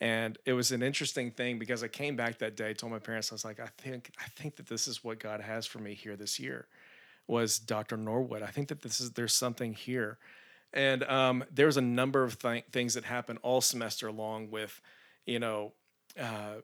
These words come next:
y-, the basic, all the doubts about the, the validity of the Bible, the validity of Scripture, and the Christianity, and all the different things. And I knew the answers, and I knew how to engage in a respectful way in the classroom. And so we did that.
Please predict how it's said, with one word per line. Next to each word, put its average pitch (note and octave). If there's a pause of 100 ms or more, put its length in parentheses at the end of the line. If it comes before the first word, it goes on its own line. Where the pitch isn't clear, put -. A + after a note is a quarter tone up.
(420)
y-, C#3+ (200)
the C3
basic, B2+
all C3+
the C3
doubts A#2+
about A2+
the, B2+
the B2
validity C3
of A2+
the A#2+
Bible, A2
the A2+
validity B2+
of A2+
Scripture, A2+
and A2+
the A#2
Christianity, A#2+
and A2
all A2+
the A2+
different A2+
things. A#2+
And A2+
I A2+
knew C#3+ (340)
the C#3+
answers, C3
and A2+
I A#2
knew C3
how C3
to C#3
engage B2
in A#2
a A#2
respectful A#2
way A#2+
in A2+
the A2
classroom. B2 (400)
And C#3
so D#3+
we D3+
did D#3+
that. G2+